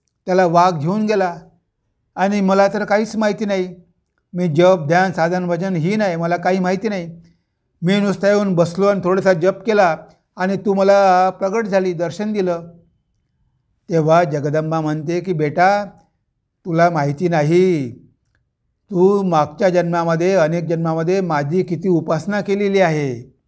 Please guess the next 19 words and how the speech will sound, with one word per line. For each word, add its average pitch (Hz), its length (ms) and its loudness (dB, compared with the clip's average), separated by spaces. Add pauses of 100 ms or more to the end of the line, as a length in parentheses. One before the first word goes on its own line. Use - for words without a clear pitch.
(1400)
त्याचा 180 300 4
हा 165 160 2
पहिलाच 180 420 0
जन्म 196 340 -2
आहे." 147 520 -4 (560)
पण 180 180 0
तू 175 160 2
तर 190 120 2
याच्या 180 260 2
जन्मोजन्मांतरी 170 840 -2
माझी 190 300 0
साधना 170 400 -2
करत 175 260 -2
आहे, 151 500 -4 (960)
त्यामुळे 175 360 4
तुझं 180 300 0
सगळं 180 340 2
रेडी 165 260 2
होतं, 185 640 0